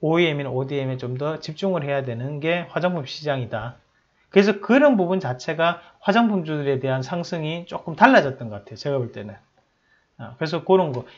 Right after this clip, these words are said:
여기 안 나와 있는 화장품주들도 있거든요. 그런 것까지 한 번 더, 어, 살펴보시는 전략이 필요하다라는 말씀까지 드리도록 하겠습니다. 그래서 이런 상승 자체는 실적 발표를 할 때까지 좀 더 이어질 확률이 높-, 높아요.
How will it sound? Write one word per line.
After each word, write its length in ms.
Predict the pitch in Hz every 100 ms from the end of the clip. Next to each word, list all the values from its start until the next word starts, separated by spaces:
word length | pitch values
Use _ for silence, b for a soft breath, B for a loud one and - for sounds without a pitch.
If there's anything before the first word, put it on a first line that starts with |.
| -
여기 260 | 214 269 202
안 160 | 139
나와 180 | 151 170
있는 140 | 185 190
화장품주들도 640 | 208 269 233 196 156 123
있거든요. 520 | 120 160 135 107 110
그런 260 | 151 190 156
것까지 380 | 135 135 127 123
한 160 | 127
번 160 | 127 135
더, 240 | 160 180 b b b -
어, 140 | 127
살펴보시는 640 | - 240 170 139 147 160
전략이 340 | 127 120 120 -
필요하다라는 1200 | - 151 160 139 123 - 135 117 113 156 226 - -
말씀까지 800 | 117 131 131 113 104 170 214 208
드리도록 360 | 139 123 -
하겠습니다. 420 | 143 139 127 - 131
그래서 220 | 156 156
이런 180 | 180 202
상승 320 | 196 190 196
자체는 640 | 156 151 160 131 135 131 B B B
실적 380 | - 247 240 262
발표를 340 | 220 214 196 170
할 100 | 160
때까지 360 | 139 127 123
좀 200 | 131 139
더 100 | 151
이어질 420 | - 240 160 143
확률이 200 | 143 143
높-, 320 | 113 - - 143
높아요. 380 | 151 151 101